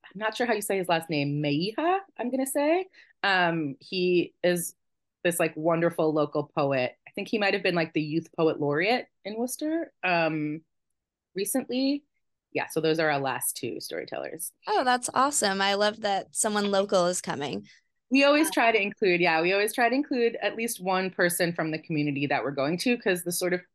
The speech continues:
Speaker 1: conceit of the Moth and, and is true, you know, what we think that,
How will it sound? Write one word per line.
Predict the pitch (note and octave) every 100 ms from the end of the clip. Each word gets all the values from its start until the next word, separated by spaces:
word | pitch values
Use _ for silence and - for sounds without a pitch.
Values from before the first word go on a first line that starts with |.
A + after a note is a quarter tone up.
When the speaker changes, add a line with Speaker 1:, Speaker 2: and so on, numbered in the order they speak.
| _ _ _ _ _
Speaker 1:
conceit | B3+ B3 F4 F4
of | A#3+
the | G3+
Moth | F3 E3+ F3 F3
and, | E3+ -
and | E3 E3+ D#3+ _
is | - F#3 F3+
true, | - A#3 F#3 D#3+
you | E3
know, | D#3 D3+
what | D3+
we | D#3+
think | D#3+ D#3 D3+
that, | D3+ C#3+ C#3